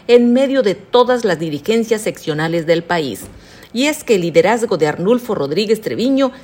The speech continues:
siempre se cuece aparte por su lealtad y su palabra de honor. No sobra para nada recordar que dentro del mensaje que envía el profe Arnulfo destaca un llamado a la serenidad,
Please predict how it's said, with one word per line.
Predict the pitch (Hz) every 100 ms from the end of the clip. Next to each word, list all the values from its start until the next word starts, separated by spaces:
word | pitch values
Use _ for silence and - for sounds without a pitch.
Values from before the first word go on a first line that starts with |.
| -
siempre | - 262 269 262 262 254
se | 202 -
cuece | 185 180 190
aparte | 180 160 147 - 151 - -
por | - 190
su | - 185
lealtad | 156 139 135 - 320 359 -
y | - 240
su | 240
palabra | 202 190 170 165
de | 165
honor. | 170 160 143 - - - -
No | 269 302
sobra | - 254 254 240
para | 180
nada | 147 190 202
recordar | 175 - - 165 156
que | 185
dentro | 165 165 151 165
del | 151
mensaje | 165 156 269 302 311
que | -
envía | 170 151 202
el | 175
profe | 156 214 240 185
Arnulfo | 147 156 143 233 - - -
destaca | 240 277 - 320 320 311
un | 285 285 269
llamado | 220 208 220 233
a |
la | 202
serenidad, | 175 147 139 139 151